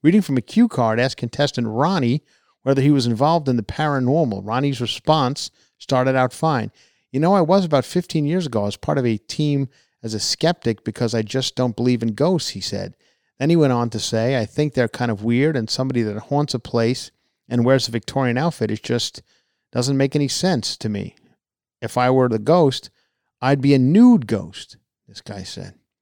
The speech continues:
The crowd gasped instead of laughing, and Ronnie attempted to steer the proverbial skid, saying, "Scaring people in more than one way," he added.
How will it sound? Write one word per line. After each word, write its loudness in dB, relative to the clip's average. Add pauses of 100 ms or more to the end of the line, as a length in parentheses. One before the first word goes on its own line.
(540)
The -12
crowd 0
gasped 0
instead -2
of -4
laughing, -2
and -10
Ronnie -2
attempted -6
to -10
steer -2
the -2
proverbial -4
skid, -2 (300)
saying, -2
"Scaring 0
people -2 (180)
in -4
more 4
than 2
one 2
way," 0
he -6
added. -12